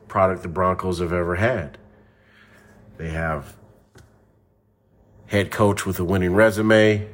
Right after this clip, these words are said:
They have a quarterback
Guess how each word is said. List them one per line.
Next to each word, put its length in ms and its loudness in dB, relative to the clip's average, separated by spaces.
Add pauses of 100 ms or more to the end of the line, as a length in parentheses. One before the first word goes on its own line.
(1120)
They 80 -4
have 160 0
a 40 -4
quarterback 840 2